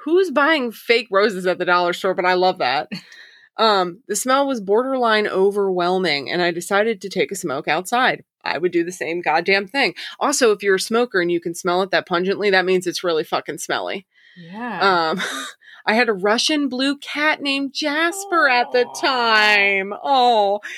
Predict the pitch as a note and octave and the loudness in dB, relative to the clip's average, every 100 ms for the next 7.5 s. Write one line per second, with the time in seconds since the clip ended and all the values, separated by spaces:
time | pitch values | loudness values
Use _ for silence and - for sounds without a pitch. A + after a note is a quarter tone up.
0 | - - D4+ C#4+ D#4 C#4 C#4+ D#4 E4 - | -14 -10 -10 -2 -2 -2 -4 -2 -2 -2
1 | E4+ F4 E4+ G#3+ F#3 F3+ G3+ B3 C4 D4+ | -2 0 2 2 2 0 -4 -6 -2 -2
2 | C#4+ G#3 D#3+ D3 D#3+ E3+ - A#3 A3 G3 | 0 0 -2 -6 -8 -14 -10 -4 0 0
3 | A3 G#3+ F#3+ F#3+ F#3 E3+ E3 F3 - _ | 0 -2 -2 -2 -4 -4 -4 -6 -10 _
4 | _ - - A3+ A#3+ A3+ A#3+ B3 A#3 F#3+ | _ -20 -14 -2 2 2 2 0 2 4
5 | F3 E3+ F3 - _ _ - G3 F#3 F3 | 4 0 -4 -10 _ _ -4 0 2 0
6 | E3+ - F#3+ - - - - B3+ A3 F#3 | -4 -6 -10 -12 -12 -6 0 0 0 -4
7 | F#3+ F3 F3 F3 E3+ | -4 -4 -6 -6 -6